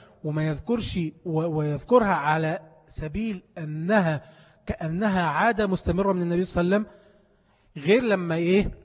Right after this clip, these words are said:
يقول أن النبي صلى الله عليه وسلم مر بموضع سجود فإيه؟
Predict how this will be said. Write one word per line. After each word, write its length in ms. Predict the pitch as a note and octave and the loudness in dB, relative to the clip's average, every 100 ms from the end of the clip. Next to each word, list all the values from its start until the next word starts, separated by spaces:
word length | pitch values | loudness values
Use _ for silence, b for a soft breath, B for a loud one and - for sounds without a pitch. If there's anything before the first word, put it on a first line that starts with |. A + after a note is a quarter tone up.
| - F3+ | -12 -6
يقول 260 | G3 G#3+ - b - | -4 -4 -6 b -8
أن 60 | |
النبي 180 | F3+ E3+ | -4 -4
صلى 120 | E3+ G3+ | -2 0
الله 120 | G3 | 2
عليه 120 | G#3 B3 | 2 0
وسلم 100 | G3 | 0
مر 200 | G3 F#3 | 2 2
بموضع 380 | F3 G3+ F#3+ F3 | 2 0 0 0
سجود 340 | F3+ E3+ A3+ | 2 4 2
فإيه؟ 300 | F3+ F3 | 0 2